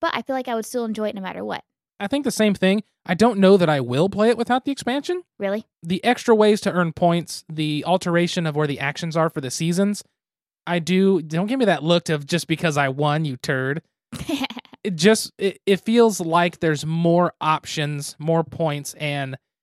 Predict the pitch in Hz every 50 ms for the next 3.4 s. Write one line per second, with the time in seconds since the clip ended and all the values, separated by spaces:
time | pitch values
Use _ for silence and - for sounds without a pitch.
0 | _ _ _ - 160 151 - - 175 175 180 175 - 170 165 156 131 139 131 -
1 | 160 160 151 214 220 233 226 - - 160 - - 175 160 143 - 147 147 170 196
2 | 240 247 - 214 175 - 139 139 185 208 208 170 - - - 160 151 131 131 160
3 | 208 202 - 143 123 117 - -